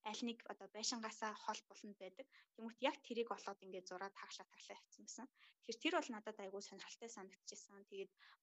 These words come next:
магадгүй одоо нөгөө, а, эрүүл ах уу гэдэг ч юм уу, те.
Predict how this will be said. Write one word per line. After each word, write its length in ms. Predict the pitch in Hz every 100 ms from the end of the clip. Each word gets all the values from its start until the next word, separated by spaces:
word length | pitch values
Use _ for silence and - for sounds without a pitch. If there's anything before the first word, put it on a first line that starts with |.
| 202
магадгүй 460 | 196 - - 285 254 - _ _ _ _ _ _ _ _ _
одоо 300 | 214 202 214 202
нөгөө, 240 | 196 196 190 - - - -
а, 520 | - 202 196 196 190 - _
эрүүл 280 | 202 220 214
ах 140 | -
уу 160 | - 202
гэдэг 240 | 196 - -
ч 80 |
юм 120 | - 190
уу, 100 |
те. 100 | 196